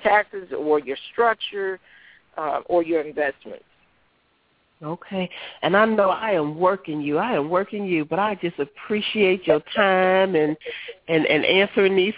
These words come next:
Speaker 2: questions for us. <laughs> Um, h-, h-, how, how important is self-care, is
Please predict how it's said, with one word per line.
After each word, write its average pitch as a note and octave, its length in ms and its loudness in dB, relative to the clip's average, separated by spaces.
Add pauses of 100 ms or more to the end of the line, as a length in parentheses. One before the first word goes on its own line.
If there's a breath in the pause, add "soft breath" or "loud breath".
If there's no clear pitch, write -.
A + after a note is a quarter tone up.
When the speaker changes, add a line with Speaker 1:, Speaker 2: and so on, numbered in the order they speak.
Speaker 2:
questions F3+ 460 0 (100)
for D#3 140 0
us. - 300 -4
<laughs> - 40 2 (1800 loud breath)
Um, A#3 340 4
h-, - 100 -6 (160)
h-, - 360 -8 (1200 loud breath)
how, - 340 2
how G4 340 0
important A#3+ 540 -2
is F3 180 -2 (120)
self-care, G3 920 0
is - 180 -6